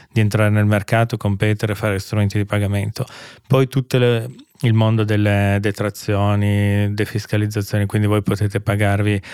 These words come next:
il medico, la farmacia con Satispay come con carta, basta che sia un pagamento elettronico e ve lo potete scalare. Quindi tutto quello che ha creato, come dire, un contesto dove si può competere a prescindere dalla forma, ma basta che sia uno, un pagamento elettronico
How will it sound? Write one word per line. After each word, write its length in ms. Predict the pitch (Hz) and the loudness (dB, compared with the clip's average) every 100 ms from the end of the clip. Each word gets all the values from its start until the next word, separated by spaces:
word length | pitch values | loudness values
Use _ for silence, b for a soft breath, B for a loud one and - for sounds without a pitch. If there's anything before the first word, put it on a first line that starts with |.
| B - | B -2
il 140 | 113 | 2
medico, 440 | 107 104 101 104 104 | 4 2 2 0 -2
la 80 | |
farmacia 680 | 95 107 104 104 - 107 101 | -2 -2 0 -2 -2 -2 -2
con 160 | 101 104 | -4 -6
Satispay 540 | - 104 101 107 104 | -6 -8 -4 -2 -2
come 220 | - 104 | -2 -4
con 200 | 95 107 | -2 -2
carta, 360 | 104 104 95 - | 0 0 -2 -2
basta 280 | 104 104 113 | -2 -2 -4
che 100 | - | -2
sia 120 | 113 | -2
un 60 | |
pagamento 400 | 104 110 110 107 | 0 0 0 2
elettronico 540 | 113 110 110 101 107 107 | 0 -2 -2 -2 0 -2
e 20 | |
ve 60 | 104 | -2
lo 100 | 110 | -2
potete 520 | - 107 110 - 107 | -2 -2 -6 -6 -8
scalare. 640 | - - 107 98 104 123 B B B B B B B - | -6 -2 -2 -2 0 0 B B B B B B B -2
Quindi 180 | 143 110 | 0 2
tutto 220 | 170 170 | 0 0
quello 240 | - 131 | 2 0
che 140 | - 113 | 0 -2
ha 40 | |
creato, 400 | - 113 104 - | 0 0 0 -2
come 220 | - 110 | -2 0
dire, 180 | 110 107 | 2 2
un 120 | 104 | 0
contesto 560 | 104 117 107 120 123 131 | 2 0 2 0 0 -2
dove 180 | 110 101 | -2 -2
si 160 | - | -2
può 160 | 104 104 | -2 -2
competere 720 | 110 107 104 104 - 120 113 | 0 0 0 0 0 0 0
a 120 | 110 | -2
prescindere 720 | - 107 - - 113 107 98 | -2 -4 -4 0 2 4 2
dalla 520 | 98 101 98 104 104 | 0 -2 -2 -2 -2
forma, 440 | 95 - 104 101 98 | -2 0 0 0 -2
ma 140 | 101 | -2
basta 320 | 117 110 - | -2 -4 -4
che 120 | 107 107 | -4 -2
sia 180 | - | 2
uno, 240 | 104 104 113 | 2 2 0
un 120 | 113 | 0
pagamento 420 | 107 110 107 104 | 2 2 2 2
elettronico 680 | 104 - 107 104 104 98 104 | 0 0 0 0 0 -2 -4